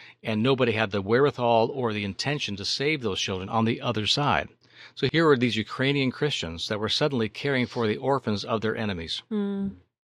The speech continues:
Speaker 1: They built a church in the middle. It wasn't long before people on the other side of the border realized, "These people have loved our children."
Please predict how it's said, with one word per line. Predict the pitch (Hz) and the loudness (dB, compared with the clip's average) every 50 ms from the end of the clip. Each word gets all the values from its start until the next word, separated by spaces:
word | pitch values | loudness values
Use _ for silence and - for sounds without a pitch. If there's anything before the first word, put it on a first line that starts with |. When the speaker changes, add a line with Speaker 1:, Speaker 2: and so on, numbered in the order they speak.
| _ _ _ _ _ _ _ _ - | _ _ _ _ _ _ _ _ 0
Speaker 1:
They | - 113 | 0 0
built | 98 101 113 95 101 | 2 2 0 0 0
a | 101 | -6
church | - - - 196 220 143 - - - | -6 -2 0 0 0 0 -2 -4 -6
in | 92 | -6
the | 95 | -6
middle. | 92 90 87 82 - - _ _ _ _ _ _ _ _ _ _ _ _ _ _ _ _ _ _ _ _ _ _ _ _ _ _ _ _ _ _ - | -8 -6 -8 -8 -12 -14 _ _ _ _ _ _ _ _ _ _ _ _ _ _ _ _ _ _ _ _ _ _ _ _ _ _ _ _ _ _ -4
It | - 156 - | -2 0 6
wasn't | 143 202 233 240 190 143 | 8 8 8 8 6 4
long | 120 127 151 175 151 120 | 6 6 6 6 6 4
before | 101 110 101 - - 117 101 101 95 92 90 | 2 0 -2 0 0 2 4 4 4 4 2
people | - - 139 120 - 117 120 - | 2 2 2 4 4 4 2 4
on | 120 110 110 110 | 4 2 4 4
the | 104 104 117 | 4 2 2
other | - 117 113 113 | 2 2 2 2
side | 104 - - 123 113 113 | 2 2 2 2 2 2
of | 104 92 | 2 0
the | 95 | -2
border | 92 110 135 160 135 107 | 0 4 4 4 4 4
realized, | 92 101 104 101 101 98 95 98 98 - - - _ _ _ _ _ _ - _ _ _ _ - | 2 2 2 2 4 4 4 4 2 2 0 -2 _ _ _ _ _ _ -20 _ _ _ _ 0
"These | 160 220 233 - | 2 2 2 0
people | - - 147 135 - 123 | 0 0 -2 0 0 -2
have | - 104 104 92 | -2 0 -2 -2
loved | 95 95 98 117 127 123 107 101 - _ _ _ _ - | -2 -2 0 2 2 0 0 -2 -10 _ _ _ _ -2
our | - 107 104 101 | 0 0 0 0
children." | 95 - - 117 104 101 - 98 | -2 -4 -2 -2 -2 -4 -6 -10